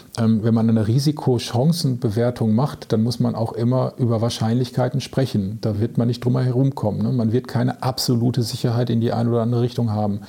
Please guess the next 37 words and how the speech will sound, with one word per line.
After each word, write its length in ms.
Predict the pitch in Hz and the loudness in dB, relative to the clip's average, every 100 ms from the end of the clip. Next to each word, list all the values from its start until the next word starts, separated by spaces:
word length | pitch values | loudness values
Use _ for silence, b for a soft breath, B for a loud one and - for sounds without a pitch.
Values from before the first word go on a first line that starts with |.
| B B | B B
Das 200 | 143 - | 0 0
können 600 | - 123 143 135 131 113 - - | 0 2 4 4 4 0 -2 -2
nach 120 | 110 | 0
meinem 240 | 127 139 | 2 2
Empfinden 460 | 127 120 131 117 120 | 2 2 0 2 2
Menschen 340 | 123 123 123 | 2 2 2
nicht 160 | 120 120 | 2 2
so 140 | 117 | 2
wirklich 340 | 117 120 113 - | 2 0 -2 2
gut. 340 | 131 175 175 - | 4 4 0 -4
Und 520 | - 123 117 117 - - | -2 0 0 -2 -8 -4
Politik 520 | 131 123 120 160 156 | 2 2 2 0 2
möchte 300 | 123 - - | 0 0 0
auch 260 | 120 151 | 0 0
lieber, 500 | 123 139 127 123 123 - | 2 2 2 0 -2 -8
äh, 120 | - 110 | -10 -8
klare 440 | - 120 131 120 | -2 0 2 2
Dinge 300 | 98 127 151 | 2 2 2
versprechen, 800 | 151 135 - 143 143 147 135 110 | 0 -2 -2 -2 0 2 2 2
wenn, 260 | 123 127 | 2 2
dann, 280 | 117 123 135 | 2 2 2
dann 240 | 117 117 117 | 2 2 2
das, 400 | 127 147 147 - | 2 2 0 0
ne? 280 | 117 147 - | 0 0 0
Das 260 | 120 117 | -2 -2
ist 360 | - 151 151 - | -2 -2 0 -2
in 100 | 123 | 0
der 140 | 120 | 2
realen 420 | 113 104 117 120 107 | 2 0 0 0 2
Welt 220 | 113 113 | 0 0
aber 300 | 117 113 113 | 0 2 2
nicht 300 | 117 117 - | 0 -2 -2
so, 300 | 117 135 113 | 2 2 2
weil 160 | 117 | 2
die 160 | 113 120 | 2 2
reale 520 | 117 117 107 117 117 107 | 2 0 0 0 0 0
Welt 320 | 117 117 | 0 -2